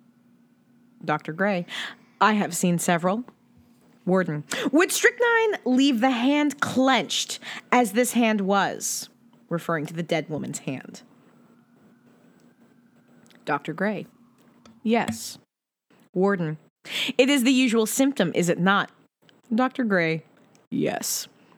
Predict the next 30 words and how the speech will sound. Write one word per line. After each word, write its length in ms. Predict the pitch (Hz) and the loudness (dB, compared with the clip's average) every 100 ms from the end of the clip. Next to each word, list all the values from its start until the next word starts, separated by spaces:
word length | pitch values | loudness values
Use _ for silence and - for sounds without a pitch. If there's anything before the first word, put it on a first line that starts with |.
| _ - | _ -2
Warden. 400 | 202 208 180 165 - - - | 2 2 0 -4 -8 -10 -2
Isn't 220 | 277 294 | 0 2
it 100 | 339 | 2
a 60 | 311 | 0
fact 720 | - - 214 - - - - - _ | -2 0 0 0 -6 -8 -8 -16 _
that 220 | 170 196 | 2 2
when 200 | 175 202 | 4 4
you 140 | 214 254 | 4 4
made 320 | 247 226 240 | 4 4 2
your 140 | 202 | 0
examination 680 | 165 147 160 220 214 196 160 | 0 0 2 4 2 0 -2
and 160 | - 165 | -2 0
wrote 200 | 160 160 | 0 0
a 20 | |
verdict, 480 | 180 220 220 156 - - - | 2 0 0 -4 -10 -18 0
you 260 | 220 269 294 | 4 4 2
stated 540 | - - 226 190 170 | -2 0 0 0 0
it 100 | 202 | 0
was 140 | 208 | 2
impossible 760 | 226 214 - - 330 381 330 392 | 0 0 0 2 2 0 0 0
to 100 | 311 | 0
determine 720 | 254 247 - 294 311 185 151 - | -2 -2 0 2 2 0 -4 -8
the 160 | 156 185 | -4 -4
cause 520 | - 165 160 156 - - | 0 0 0 -2 -6 -6
of 400 | 151 147 147 143 | -4 -4 -6 -10
death? 540 | 139 - - - - - _ _ _ _ _ _ _ _ _ _ | -8 -8 -14 -20 -20 -20 _ _ _ _ _ _ _ _ _ _
Doctor 260 | - 151 - | -8 -6 -6
Gray. 380 | 180 208 180 160 - _ _ _ _ - _ _ - | -4 -2 0 -4 -10 _ _ _ _ -20 _ _ -4
Yes, 260 | 220 196 | -2 -2
sir. 360 | - - - | -4 -10 -12